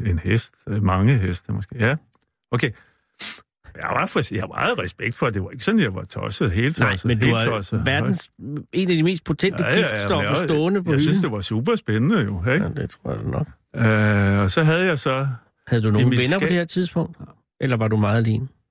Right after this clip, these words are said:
Speaker 1: Nej, men jeg havde en anden, Peter Holm, og en kammerat. Det, vi synes, det var, han synes,
Speaker 2: Så
Speaker 1: han,
Speaker 2: byttede I
Speaker 1: der
Speaker 2: gift?
Speaker 1: fik jeg respekt. Nej, han, han turde ikke, han, men han fik vel lidt respekt der. Men altså, så havde jeg sådan en flaske der med cyklotoxin.
Speaker 2: Ja.
Speaker 1: Og så satte jeg jo så også et dødningehoved på som advarsel, ikke?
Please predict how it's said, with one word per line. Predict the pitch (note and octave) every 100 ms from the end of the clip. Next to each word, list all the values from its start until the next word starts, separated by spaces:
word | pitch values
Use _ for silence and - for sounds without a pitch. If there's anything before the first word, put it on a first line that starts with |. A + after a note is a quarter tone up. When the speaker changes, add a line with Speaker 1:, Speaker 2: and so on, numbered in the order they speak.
| _ -
Speaker 1:
Nej, | G#2+ - - -
men | A2+ F#2+
jeg | G2+
havde | C3+ D3+
en | G#2+
anden, | G#2 - G#2+
Peter | F#2+ A2 G2
Holm, | F2+ A2 A#2+ A2
og | G#2+
en | G2
kammerat. | G2+ G#2+ G#2 G2+
Det, | A2
vi | A2+
synes, | B2 A2+
det | -
var, | - - -
han | G#2 G2+ A#2+
synes, | A#2 A#2+ G2
Speaker 2:
Så |
Speaker 1:
han, | F#2+
Speaker 2:
byttede | G2+ D#3 F#3+
I | F3
Speaker 1:
der | C3+
Speaker 2:
gift? | E3
Speaker 1:
fik | D#3+
jeg | D3+ A#2
respekt. | G2 -
Nej, | G2 A2+
han, | C#3 -
han | A2 A2
turde | - A2+ G2+
ikke, | G#2+
han, | G#2
men | G2 F#2+
han | G2 F#2 - _ - _ _ _ -
fik | G#2+ A2+
vel | B2+
lidt | F#2+ G2 -
respekt | A2 - G#2+ G#2+ -
der. | - A#1
Men | G#2+ G2+
altså, | F#2+ - F2+ - -
så | -
havde | C3
jeg | E3
sådan | D#3+
en | C#3
flaske | C3 B2 D3+ - D#3
der | A2 G#2
med | G2+ F#2+
cyklotoxin. | - A2+ G2+ F#2 - G2 - B2 A2 G#2+ -
Speaker 2:
Ja. | A2 G#2+ D3+
Speaker 1:
Og | A2
så | A#2+
satte | C3 B2+ A2+
jeg | G#2
jo |
så | F#2+
også | A#2 G#2+ A#2
et | G#2
dødningehoved | G#2+ A2 A2+ G2+ G2+
på | F#2 A2+ G2
som | G2 G2
advarsel, | G2+ G2+ G#2 G2 - A#2+
ikke? | C#3+